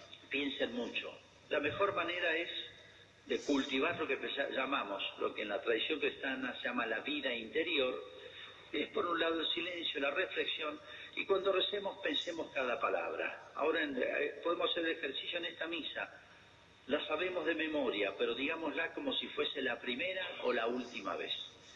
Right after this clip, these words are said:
Por dentro, nuestro interior. A ver si nuestra vida y nuestro corazón responde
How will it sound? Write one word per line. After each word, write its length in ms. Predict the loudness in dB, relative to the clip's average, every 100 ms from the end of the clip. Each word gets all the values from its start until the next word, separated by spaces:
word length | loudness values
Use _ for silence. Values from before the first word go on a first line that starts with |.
| -20 -20 -20 -20 -20 -20 -20 -20 -20 -20 -20 -8 2
Por 180 | 4 4
dentro, 380 | 2 0 -2
nuestro 320 | 0 -2 -2 -4
interior. 460 | -2 -4 -2 0
A 60 | 2
ver 180 | 2 0
si 100 | -2
nuestra 340 | -2 -2 -2
vida 240 | 0 0 0
y 40 |
nuestro 260 | -2 -4 -2
corazón 420 | 0 2 0 0
responde 720 | -2 0 -2 0 0 -2